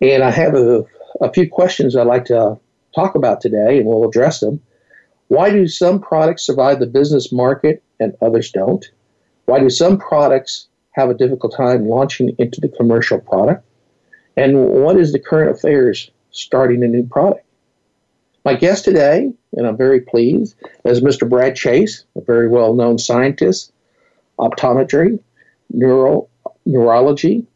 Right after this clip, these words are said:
head trauma, neuropsychology, with specialties in neurovision, processing, and therapeutics interventions. Brad and I have known each other for, God, uh, ten years. Uh, Brad is an inventor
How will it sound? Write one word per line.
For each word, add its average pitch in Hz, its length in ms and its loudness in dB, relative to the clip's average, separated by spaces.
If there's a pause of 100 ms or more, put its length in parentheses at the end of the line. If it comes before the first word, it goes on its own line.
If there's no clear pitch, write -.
(160)
head 131 200 -2
trauma, 135 480 -2 (380)
neuropsychology, 135 1000 0 (580)
with 127 220 0
specialties 151 800 -2
in 120 200 0
neurovision, 131 800 2 (100)
processing, 131 720 -2
and 117 220 -2
therapeutics - 920 -2 (160)
interventions. 127 920 -4 (640)
Brad 139 220 2
and 127 120 2
I 139 120 2
have 135 120 0
known 123 300 0
each 127 180 -4
other 143 300 2
for, 117 440 0 (400)
God, 53 260 -2 (360)
uh, 120 160 2
ten 151 240 0
years. 156 500 2 (680)
Uh, 117 80 0
Brad 135 300 2
is 127 200 2
an 120 140 4
inventor 135 640 0